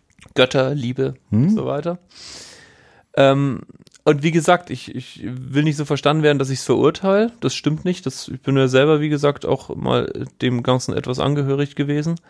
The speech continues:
Speaker 1: Aber ich find's, ähm, spannend, sich das anzugucken und die Kompensation hat eine zentrale Rolle, würde ich
Speaker 2: Mhm.
Speaker 1: sagen. Also dieser Alltagsausbruch, der für die meisten Menschen wohl nicht so spannend ist, ähm, mit irgendwie,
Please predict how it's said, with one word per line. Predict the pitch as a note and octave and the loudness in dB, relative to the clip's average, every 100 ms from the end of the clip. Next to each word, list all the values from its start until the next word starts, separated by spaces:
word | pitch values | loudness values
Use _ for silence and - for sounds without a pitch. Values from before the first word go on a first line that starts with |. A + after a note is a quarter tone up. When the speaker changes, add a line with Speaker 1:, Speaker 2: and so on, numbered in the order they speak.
| _ _ - - - - - | _ _ -20 -20 -20 -6 0
Speaker 1:
Aber | C#3+ | 0
ich | D3 | 2
find's, | - F3 - | 2 0 0
ähm, | - D3 C#3 F2 | 0 2 0 -4
spannend, | - - - C#3+ E3+ | -10 -14 0 2 2
sich | D#3 D3 | 0 -2
das | C3+ | -2
anzugucken | - D#3 D#3+ E3+ D#3+ | -2 -2 -4 -2 0
und | C#3 | -2
die | |
Kompensation | C3 C#3+ C#3 C3 B2+ - C3+ C3 | 0 0 0 0 -2 0 0 0
hat | C3 | 0
eine | C3 | -2
zentrale | A#2 A#2+ A2+ G#2+ G#2+ A2 | -2 -6 -4 0 0 0
Rolle, | G#2+ G2+ G#2+ | -2 -4 -4
würde | - - | -8 -4
ich | |
Speaker 2:
Mhm. | G2+ G#2 | 0 2
Speaker 1:
sagen. | G#2+ - | 2 2
Also | A#2+ B2 | 0 0
dieser | A#2+ B2 | 2 4
Alltagsausbruch, | F2+ C3 B2 - A#2 A2+ - A2+ A2 - - - - - _ | 4 2 -2 -2 -2 -2 -6 -6 -6 -8 -20 -20 -20 -20 _
der | C3 | 2
für | C3 | 4
die | C3+ | 4
meisten | B2+ B2 C#3+ - C3+ | 4 4 2 -2 2
Menschen | B2 C3 - B2+ A#2+ - | 2 2 0 -4 -4 -8
wohl | - - A#2+ B2 | -14 -4 2 4
nicht | C3+ - | 2 0
so | B2+ C#3 | 0 0
spannend | - B2+ C#3 C3 | 2 2 2 2
ist, | C3 B2+ - - D3 | 0 -2 -4 -12 -6
ähm, | B2 A#2+ A#2 - - - | -2 -2 -2 -6 -14 -12
mit | B2 B2 - | -4 -2 -2
irgendwie, | A#2+ B2+ A#2+ A#2 | -2 -2 0 0